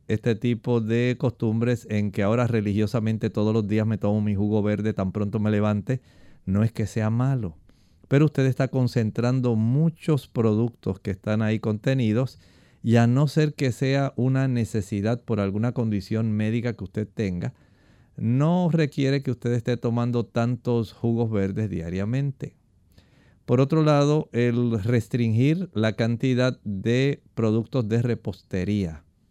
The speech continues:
Los productos de repostería, tanto las galletas como los postres, son en general, especialmente aquellos que se levantan con el bicarbonato de sodio,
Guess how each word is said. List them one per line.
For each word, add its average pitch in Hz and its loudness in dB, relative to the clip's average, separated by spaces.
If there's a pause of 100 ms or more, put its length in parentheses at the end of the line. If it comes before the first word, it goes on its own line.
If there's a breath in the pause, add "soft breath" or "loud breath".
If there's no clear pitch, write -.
(260)
Los 95 -4
productos 104 0
de 117 0
repostería, 117 -2 (460 soft breath)
tanto 135 0
las 127 2
galletas 113 -2 (160)
como 147 0
los 127 0 (140)
postres, 147 0 (460 soft breath)
son 147 2 (120)
en 120 2
general, 107 0 (100)
especialmente 143 -2
aquellos 120 -2
que 110 0
se 101 -2
levantan 117 0
con 127 0 (220)
el 107 0
bicarbonato 101 -2
de 107 -2
sodio, 92 -4